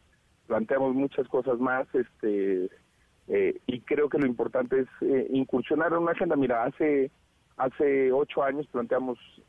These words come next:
elevar el salario mínimo a doscientos pesos, Ana Francisca, y, y no lo lográbamos, pero empezamos a lograr aumentos de diez pesos desde el sexenio anterior, de quince pesos, de veinte pesos. Hoy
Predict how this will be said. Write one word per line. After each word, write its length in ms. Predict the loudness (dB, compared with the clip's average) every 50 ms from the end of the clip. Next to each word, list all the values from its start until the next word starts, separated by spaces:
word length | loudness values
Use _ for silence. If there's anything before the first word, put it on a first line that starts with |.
| _ -12 -4
elevar 340 | -2 0 0 2 0 0 -2
el 100 | -2 -2 -2
salario 260 | -2 0 0 -2 -2
mínimo 240 | -2 -2 -2 -2 0
a 60 | 0
doscientos 360 | 0 -2 -2 -4 -4 -4 -4 -2
pesos, 320 | -2 -2 0 -2 -4 -8 -8 -8 -6
Ana 160 | -4 -4 -4
Francisca, 460 | -4 -4 -8 -8 -8 -8 -2 0 2
y, 180 | 2 2 0 -2 _ _ _ _ _ _ _ _ _ _ _ _
y 180 | 0 2 2 4
no 120 | 4 2
lo 160 | 2 2 2 2
lográbamos, 640 | 2 2 0 0 0 0 0 0 0 -2 -6 -8 -6
pero 160 | -2 -2 0
empezamos 460 | 0 -2 -4 -4 -4 -4 -4 -2 -2
a 60 | -2
lograr 260 | 0 0 2 2 2 2
aumentos 460 | 2 0 -2 -4 -4 -4 -4 -2 -2
de 100 | -2 -2
diez 220 | 0 -2 -2 -2 _ _
pesos 260 | -4 -2 -2 -4 -6 -8 _ _ _
desde 200 | -8 -6 -2 -2
el 80 | -2 0
sexenio 360 | -2 -4 -2 -2 -4 -4 -4
anterior, 400 | -4 -4 -2 0 2 0 0 0
de 80 | -4 -8
quince 280 | -8 -14 -16 -16 -16 _ _ _
pesos, 360 | 0 0 0 0 -2 -6 -2
de 120 | 0 0
veinte 240 | 0 0 -2 -4 -6
pesos. 360 | -2 -2 -2 -2 -2 -6 -10 _ -20 -20 -20 _ _ _ _ _ _ -4
Hoy 520 | 0 0 2 2 2 0 -2 -4 -8 -12